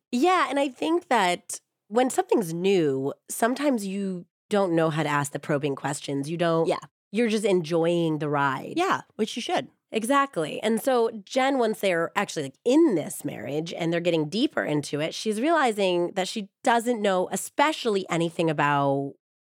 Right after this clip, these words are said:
Speaker 1: anyone he dated, any ex-partners.
Speaker 2: Did his parents or any of his friends come to the wedding?
Speaker 1: So his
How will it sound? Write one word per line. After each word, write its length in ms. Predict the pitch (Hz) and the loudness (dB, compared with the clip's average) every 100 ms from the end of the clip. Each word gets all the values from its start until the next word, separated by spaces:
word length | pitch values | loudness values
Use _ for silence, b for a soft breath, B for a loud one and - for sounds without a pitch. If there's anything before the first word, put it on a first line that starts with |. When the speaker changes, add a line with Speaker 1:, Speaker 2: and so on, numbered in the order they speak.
| - | -4
Speaker 1:
anyone 340 | 185 190 170 | 0 2 2
he 120 | 143 | 0
dated, 920 | 131 208 240 233 220 214 208 202 196 190 | 0 0 0 0 2 2 2 0 -2 -4
any 260 | 165 151 143 | -4 -4 -4
ex-partners. 1300 | 139 - - - 196 202 190 185 185 185 185 185 - - | -8 -10 -12 -4 -2 0 -2 0 -2 -2 -4 -6 -14 -4
Speaker 2:
Did 380 | 220 202 185 180 - _ _ | 0 2 2 -2 -6 _ _
his 280 | - 196 208 | -10 -2 -2
parents 460 | - 185 160 185 - | 0 -2 0 -2 -2
or 180 | 185 165 - | -2 -4 -4
any 200 | 160 160 | 0 0
of 60 | 151 | 0
his 180 | 156 | -4
friends 280 | - 131 156 | -4 -6 -6
come 160 | - 156 | -4 -2
to 60 | |
the 80 | 165 | -2
wedding? 360 | 139 123 151 233 _ _ _ | -2 -4 -6 -6 _ _ _
Speaker 1:
So 460 | - - 285 247 - | -10 0 4 4 0
his 560 | 254 247 302 339 381 | -10 -2 2 2 2